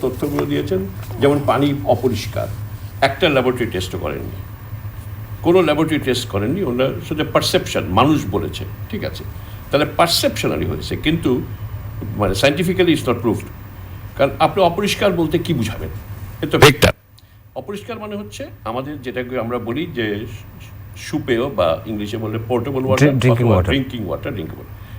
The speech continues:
Speaker 1: সেটা কি? ডাব্লিউএইচওর পাঁচ ছয়টা প্যারামিটার আছে। ওই প্যারামিটারগুলো যে স্কেল আছে, সেই স্কেলের মধ্যে যদি আপনি থাকেন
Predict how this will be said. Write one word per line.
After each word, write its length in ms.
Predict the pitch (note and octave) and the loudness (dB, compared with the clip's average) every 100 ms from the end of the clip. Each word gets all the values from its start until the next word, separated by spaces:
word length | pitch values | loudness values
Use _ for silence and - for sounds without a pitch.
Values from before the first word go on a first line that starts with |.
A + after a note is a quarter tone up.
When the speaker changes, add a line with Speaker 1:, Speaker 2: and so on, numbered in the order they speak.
| - | 0
Speaker 1:
সেটা 200 | F3+ E3+ | 2 2
কি? 120 | A#2 | 2
ডাব্লিউএইচওর 600 | G2+ C3 F3 F3+ F3+ A#3 - - - | 2 4 4 4 2 -4 -6 -12 -2
পাঁচ 140 | C#3 - - | 0 0 0
ছয়টা 340 | C3 B2+ F3+ | 0 2 0
প্যারামিটার 480 | - B2+ A2+ F#2+ E2+ | 4 4 4 0 -6
আছে। 200 | - - - - - - | -10 -12 -12 -12 -14 0
ওই 140 | E3 G#3 - | 2 2 2
প্যারামিটারগুলো 880 | E3+ F3 F3 F3 D3 G#2+ G#2 C#3+ A#3+ - - - - G2 | 2 2 2 2 0 0 0 0 -2 -8 -12 -14 -12 -4
যে 220 | G#2 A#2+ | 0 0
স্কেল 300 | A#2 E3+ D3 | 2 4 4
আছে, 220 | C#3 F#3 | 4 0
সেই 280 | E3 E3 D#3+ | 0 2 2
স্কেলের 300 | D#3+ D#3+ D3+ | 0 -2 2
মধ্যে 280 | C#3 C#3+ G3+ | 2 4 4
যদি 180 | G#3+ | 2
আপনি 180 | G#3+ G#3 | 0 0
থাকেন 280 | F#3+ F#3+ C4+ | 0 0 0